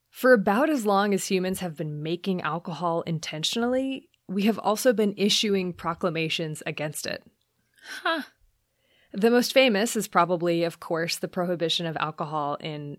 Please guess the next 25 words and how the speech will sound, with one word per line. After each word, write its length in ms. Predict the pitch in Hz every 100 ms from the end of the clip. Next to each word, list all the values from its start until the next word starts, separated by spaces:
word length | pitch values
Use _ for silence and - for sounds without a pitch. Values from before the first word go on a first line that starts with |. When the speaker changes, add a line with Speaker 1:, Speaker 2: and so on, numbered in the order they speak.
| _
Speaker 1:
Islam, 560 | - 208 147 - 220 277 - _ _ _ _ _ _ _ _ -
which 200 | 208 202
began 300 | 220 190 180
in 80 | 175
the 80 | 175
seventh 400 | - 190 190 175
century 420 | 180 170 - 156
C 280 | 156 180 160
E. 400 | 151 139 214 285 - - - - _ -
But 140 | 226 -
even 340 | 240 262 277
before 560 | 220 208 - 196 220 226
then, 460 | 165 139 139 214 - -
China 380 | - 185 190 190
attempted 400 | 180 180 165 180
to 100 | 180
ban 260 | 165 156 160
alcohol 560 | 147 156 175 156 156 156
in 100 | 165
the 80 |
second 420 | 160 - 180 202 -
century 400 | 170 156 165 165
B 180 | 156 147
C 200 | - 202
E. 440 | 160 143 226 254